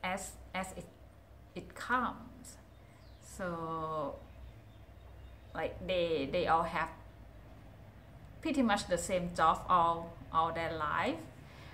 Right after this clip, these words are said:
Um, my mom was a nurse with the same hospital since I was a kid, and my dad was working in, in the same company, but he,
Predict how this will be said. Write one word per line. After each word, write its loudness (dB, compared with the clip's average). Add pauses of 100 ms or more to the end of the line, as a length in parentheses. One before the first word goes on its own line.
(140)
Um, 4
my -2
mom 0
was -4
a -2
nurse -2 (160)
with -2
the -6
same 0
hospital -2 (880)
since -4
I 0
was -2 (160)
a -10 (120)
kid, -2
and -2 (380)
my -2
dad 2
was -2
working -2
in, -4
in -4
the -4
same 0
company, 4
but 0
he, -6